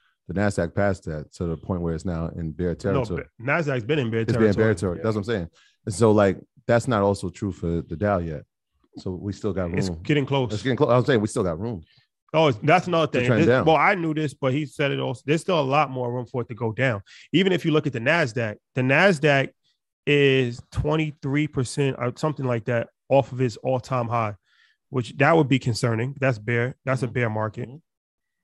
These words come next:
Speaker 2: What's even more concerning is that it's up a hundred percent from two years ago. So granted, you know, that was in the,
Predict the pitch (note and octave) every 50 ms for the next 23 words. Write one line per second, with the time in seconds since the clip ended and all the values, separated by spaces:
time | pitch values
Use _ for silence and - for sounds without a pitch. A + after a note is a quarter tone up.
0 | _ _ - - _ - D3 C#3+ E3+ F3+ D3+ D#3 C#3+ D3 E3+ F#3+ F#3 - D#3 C3+
1 | - D3+ C#3 C3 C3 B2+ B2 B2 G#2 A2+ C3 B2 B2 A#2+ - C3+ - - C#3 C#3+
2 | C#3+ - C3 A2 A2 D#3+ F#3+ E3+ C#3 C3 - - B2+ A#2 - - C3 B2 - _
3 | _ _ _ _ _ _ _ _ _ _ - - D3 C#3 C3 B2+ B2+ B2+ A#2+ A#2
4 | A2 _ _ _ _ _ _ _ _ _ _ _ _ _ _ _ _ _ - -
5 | E3 D#3 F#3 G3 C3+ G#2 G2 G2 F2 D#2+ _ _ _ _ _ _ _ _ _ _
6 | _ _ _ _ _ _ _ _ _ _ _ _ _ - - - - D#3+ D3 C#3+
7 | C#3 C#3 C#3 C#3 C3 B2+ C3 - _ _ _ - A2 G#2 C#3+ F#3+ F#3+ E3 D3+ D3+
8 | D3 - _ _ _ _ _ _ _ - D#3+ D3+ C3+ B2 B2 C3+ C#3 C#3 C3+ C3
9 | A2 C3+ C3 B2+ B2